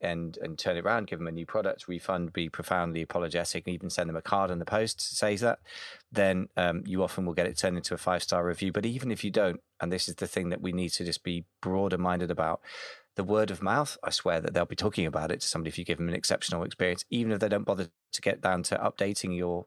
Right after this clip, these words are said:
your listing. Now, of course, they've dinged your conversion rate, which makes the economics of that product worse. So it <laughs> matters. But still, we gotta do everything we can. We gotta really stand behind that,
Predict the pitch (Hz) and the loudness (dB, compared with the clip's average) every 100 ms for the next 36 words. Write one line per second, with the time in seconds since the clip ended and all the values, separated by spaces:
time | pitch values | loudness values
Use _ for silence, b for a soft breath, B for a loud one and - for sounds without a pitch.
0 | - 92 98 - 87 B B - 98 - | -6 -2 -2 -2 -4 B B -4 -2 0
1 | 101 - 101 87 101 92 90 92 120 123 | -2 2 0 2 0 0 -2 2 2 2
2 | 90 92 101 101 95 - 101 87 85 90 | 2 0 0 -4 -4 -2 0 0 0 -2
3 | - 87 - 90 - 92 104 135 - B | -2 -4 -2 -2 -2 0 0 0 -4 B
4 | B B B - 92 95 110 135 131 143 | B B B -2 0 2 4 6 6 6
5 | 165 - B B B B 120 113 - - | 2 2 B B B B 0 2 2 6
6 | 110 95 - 104 107 117 98 110 - 120 | 6 6 0 -2 2 2 2 -2 4 4
7 | 110 98 - 90 85 101 92 92 95 92 | 6 2 2 0 0 2 2 4 2 2
8 | 95 - - 92 92 87 95 92 90 92 | 0 0 2 4 2 2 0 2 2 2
9 | 92 92 87 | 2 4 2